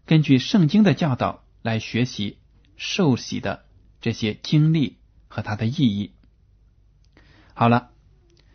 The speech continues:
在新约的圣经中所记载的第一位为人受洗的人是谁呢？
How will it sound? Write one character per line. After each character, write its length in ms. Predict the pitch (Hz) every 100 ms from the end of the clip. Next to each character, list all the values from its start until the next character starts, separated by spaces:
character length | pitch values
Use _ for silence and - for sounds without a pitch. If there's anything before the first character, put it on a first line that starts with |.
| _ _ _
在 220 | - 131
新 260 | 117 - 160
约 140 | 156
的 100 | 147
圣 200 | 120 139 123
经 120 | 127
中 300 | 131 127 - _ _ _ _ _
所 240 | - 131
记 200 | - 226
载 200 | 165 92
的 260 | 104 113 - _
第 180 | 196 190
一 80 | 226
位 360 | 226 156 -
为 200 | - 160
人 200 | 120 113
受 300 | 120 - 220
洗 200 | 135 -
的 120 | 113 104
人 260 | 101 107 _ _ _ _ _ _ -
是 180 | -
谁 240 | 127 - 98
呢？ 180 | 113